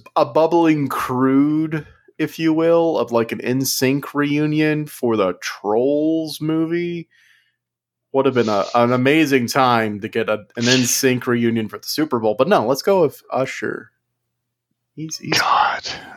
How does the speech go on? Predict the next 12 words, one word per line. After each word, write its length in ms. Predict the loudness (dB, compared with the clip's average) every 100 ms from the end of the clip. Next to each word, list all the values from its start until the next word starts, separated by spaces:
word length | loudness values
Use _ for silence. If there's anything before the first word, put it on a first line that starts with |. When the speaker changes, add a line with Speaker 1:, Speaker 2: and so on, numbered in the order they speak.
| -4
Speaker 2:
Uh, 400 | 0 0 -2 -4 -6 -4
Speaker 1:
he 80 |
did 200 | -2 0 0
that 220 | -2 -2
one 200 | 0 2
Speaker 2:
all 40 |
right. 220 | 2 0 -6
Speaker 1:
song. 720 | -12 -10 -8 -8 -12 -16 -20 _ _ 0
Speaker 2:
Unrelated, 720 | 2 4 4 4 4 2 0
but 120 | 0
it 140 | 0 0
makes 280 | -2 -2